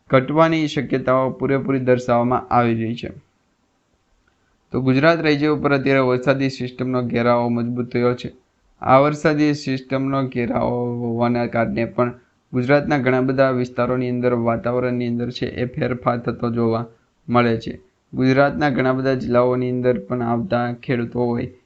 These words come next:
ખેડૂત પુત્ર હોવાના કારણે પણ વરસાદનો જોર છે એ ક્યારે વધે અને ક્યારે ઘટે એની સ્થિતિ મજબૂત હોય તો જ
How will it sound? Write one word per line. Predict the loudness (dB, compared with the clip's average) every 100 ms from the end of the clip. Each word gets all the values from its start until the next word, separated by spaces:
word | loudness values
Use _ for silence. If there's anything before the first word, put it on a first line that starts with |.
| _ _
ખેડૂત | 0 0 0
પુત્ર | -6 0
હોવાના | 2 2 2 0 -2
કારણે | -2 -2
પણ | -2 -4 -2
વરસાદનો | -4 -2 -2 -2 -4
જોર | -2 -2
છે | -4 -6
એ | -6 -4 -4
ક્યારે | 0 0
વધે | 2 0 0 0
અને | 0 -4
ક્યારે | -2 -2 -2
ઘટે | -2 -2 -2 -4 -12 _ _ _
એની | 0 0
સ્થિતિ | 2 -2 2 0
મજબૂત | 2 -2 -2 -4
હોય | -6 -2 2 4 2
તો | 0
જ | 0